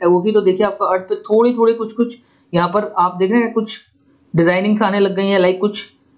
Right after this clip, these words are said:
चीज़ें बदलने लगी हैं, कुछ हमारा अर्थ जो है इस shape में आने लग गया था। यहाँ पर कुछ कुछ भूमि के टुकड़े, जमीन के टुकड़े अपनी shape लेने लग गए थे। six hundred million years ago की बात है ये। फ़ाइव फिफ्टी मिलियन, अ, अ, five forty million ago की अगर हम बात करें तो हमारी अर्थ जो है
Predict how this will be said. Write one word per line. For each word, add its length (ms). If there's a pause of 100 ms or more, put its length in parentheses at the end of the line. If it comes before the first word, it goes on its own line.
(120)
चीज़ें 240
बदलने 280
लगी 220
हैं, 120
कुछ 180
हमारा 200
अर्थ 320
जो 120
है 80
इस 200
shape 260
में 80
आने 100
लग 180
गया 100
था। 80
यहाँ 180
पर 80
कुछ 200
कुछ 140
भूमि 320
के 80
टुकड़े, 260
जमीन 300
के 80
टुकड़े 260 (460)
अपनी 180
shape 220
लेने 220
लग 160
गए 140
थे। 140 (260)
six 200
hundred 220
million 280 (380)
years 240
ago 200
की 80 (240)
बात 240
है 80
ये। 80 (140)
फ़ाइव 140
फिफ्टी 360
मिलियन, 320 (400)
अ, 40
अ, 600
five 240
forty 260
million 300 (120)
ago 160
की 60
अगर 160
हम 120
बात 220
करें 180
तो 60
हमारी 260
अर्थ 280
जो 140
है 320